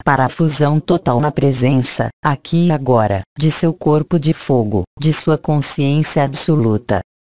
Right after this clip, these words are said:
Nestes momentos de alegria, de lágrimas de alegria, em que a leveza explode dentro de si, mostra-lhes que todo o peso que tinham portado até agora não era mais do que uma ilusão,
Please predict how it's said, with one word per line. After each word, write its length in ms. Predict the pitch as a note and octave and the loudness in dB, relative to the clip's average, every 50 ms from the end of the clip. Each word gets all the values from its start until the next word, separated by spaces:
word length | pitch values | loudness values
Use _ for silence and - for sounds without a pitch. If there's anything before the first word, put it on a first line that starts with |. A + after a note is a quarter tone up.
| _ _ _ _ _ _ - | _ _ _ _ _ _ 0
Nestes 480 | D3+ D3+ D3 C3+ - - - D3 C3 | 2 2 2 0 -2 -4 -4 -4 -2
momentos 680 | C3+ D3+ D3+ D3 C#3+ D3 D#3+ F3+ F#3 - G3+ F#3 E3 D3+ | 0 0 0 2 2 2 2 2 0 0 0 0 0 2
de 80 | C#3 | 0
alegria, 640 | A#2+ A#2 D#3+ D#3+ C#3 C3 C#3 C#3 C3+ B2+ A#2+ A2 G#2 A2 - _ - | 0 2 0 0 0 0 0 0 2 2 2 2 0 -2 -8 _ -4
de 140 | C3+ D3+ D#3+ | 0 2 2
lágrimas 580 | D3+ C3+ C3 C3 B2 B2+ C3+ C3 C3 B2+ C#3+ D3 | 2 2 2 0 0 0 0 0 0 0 -2 0
de 80 | - | 0
alegria, 680 | B2+ A#2 D#3 D#3+ C#3 C3 C3+ B2+ C3+ C3 A#2+ A2+ G#2 G2+ - _ - | 0 0 0 0 0 0 0 0 2 2 2 2 0 -2 -4 _ -2
em 160 | D#3+ D#3 D3 - | 0 0 2 2
que 80 | D3+ | 0
a 80 | C3+ C3 | 0 0
leveza 500 | B2+ C3 A#2 B2 C3 C#3 C#3+ C#3+ C3+ C3 | 0 0 0 0 2 2 2 2 2 2
explode 600 | B2+ A#2+ - - - F3 D#3 C#3+ D3 D3 C3+ D3+ | 2 0 -2 -2 0 0 2 2 2 2 0 0
dentro 380 | B2+ D3+ D3 D3+ D#3+ - - D3+ | 0 2 2 2 2 0 0 0
de 160 | - F3+ E3+ | 0 0 0
si, 300 | - - - D#3 C#3 B2 - _ - | -2 -2 -2 -2 -2 -2 -2 _ -4
mostra-lhes 880 | E3 C#3 C3 B2+ C3 C3 - - - - C#3+ C#3 C#3 C3+ C#3 - - | -2 0 2 2 2 0 -2 -4 -4 -2 0 0 0 0 -2 -4 -6
que 140 | - - D#3+ | -6 -4 -4
todo 300 | - - D#3 D3 C3 C#3+ | -2 0 0 0 0 0
o 40 | C3+ | -2
peso 540 | - - D#3 C#3+ C#3 C3+ C3 B2+ B2+ A2+ G#2+ - _ | -2 0 2 2 4 4 2 0 0 -2 -4 -4 _
que 140 | - D#3+ C#3+ | -2 -2 -2
tinham 400 | - - D#3+ D#3 D3+ D3 C#3+ C3 | 0 0 0 2 2 2 2 2
portado 640 | - D3+ C#3 C3 - - C#3+ C#3 C#3+ C#3+ C3 D3 | 0 0 0 0 0 0 0 2 2 2 2 0
até 400 | C#3+ C#3+ - - - D3+ D3 C#3+ | 0 -2 -2 -2 0 2 2 2
agora 480 | C3 A#2+ B2 C#3 D3 D#3+ F3 F#3 F3 F3 | 2 2 2 2 2 2 2 2 2 4
não 260 | F3+ F3+ F3+ E3 C3+ | 4 4 4 4 2
era 220 | B2+ B2 B2+ B2 | 2 2 2 2
mais 340 | A#2+ A#2+ A#2+ B2 B2 A#2 A#2 | 2 2 2 2 0 0 0
do 160 | C3 D3 D3+ | 0 -2 0
que 100 | - F3+ | 2 2
uma 140 | E3+ F3+ D#3 | 2 2 2
ilusão, 560 | C#3 C3+ C3+ D3 D3+ C#3 A#2+ A#2+ C3+ D#3 E3 | 2 2 2 2 2 2 2 2 2 2 0